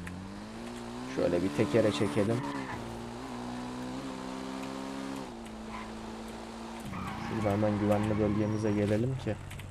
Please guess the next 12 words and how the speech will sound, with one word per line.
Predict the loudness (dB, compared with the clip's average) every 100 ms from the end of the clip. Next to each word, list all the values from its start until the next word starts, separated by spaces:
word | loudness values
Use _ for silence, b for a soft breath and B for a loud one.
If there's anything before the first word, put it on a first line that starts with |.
| -10 -10 -10 -8 -8 -8 -8 -6 -6 -4 0
bunlar | 2 2
bizi | 2 0 -2
çiğ | -2 -2 -2
çiğ | 0
yiyecek | 2 2 2 0 0
yoksa. | -4 -4 -6 -6 -6 -8 -8 -8 -8 -8 -8 -6 -6 -6 -6 -6 -8 -6 -4 0
Geç | 0 2
abi. | 4 6 4 4 4 4 4 -2 -8 -8 -6 -6 -4
Hop. | -2 -2 -2 -8 -6 -6 -6 -6 -6 -6 -6 -6 -6 -6 -6 -6 -4 -2
Açıl | 0 2
lan | 2 4
hemen. | 4 2